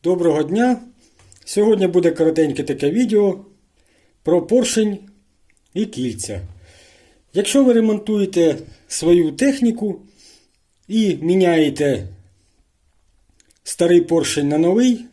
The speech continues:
зверніть увагу на форкамеру поршня. Як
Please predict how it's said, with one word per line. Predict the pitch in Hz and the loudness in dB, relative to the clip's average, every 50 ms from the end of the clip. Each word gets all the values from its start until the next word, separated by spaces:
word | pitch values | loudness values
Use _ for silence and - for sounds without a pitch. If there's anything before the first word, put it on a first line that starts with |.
| _ _ - | _ _ -16
зверніть | 104 107 127 170 185 220 240 262 254 262 - - _ _ | -12 -4 0 2 4 4 4 4 2 0 -6 -14 _ _
увагу | - 143 156 185 208 208 170 190 196 185 190 - - _ _ _ - - - - - _ _ | -4 -2 0 0 0 0 2 0 0 0 -2 -8 -16 _ _ _ -20 -20 -20 -20 -20 _ _
на | 139 143 135 | -6 -6 -4
форкамеру | 139 165 160 - - 185 196 202 190 185 180 180 180 170 - - - _ _ _ _ _ _ _ _ _ _ | -2 -2 -2 0 0 0 0 2 2 4 4 4 2 2 0 -6 -16 _ _ _ _ _ _ _ _ _ _
поршня. | - 160 165 143 110 - - 104 95 92 92 92 - - - - - - - - - - _ _ _ _ _ _ _ _ _ _ _ _ - | -2 0 0 0 0 -2 -6 -8 -8 -8 -8 -10 -12 -16 -20 -20 -20 -20 -20 -20 -20 -20 _ _ _ _ _ _ _ _ _ _ _ _ -2
Як | 151 175 - - - - - - - - _ | 0 0 0 0 -4 -8 -16 -20 -20 -20 _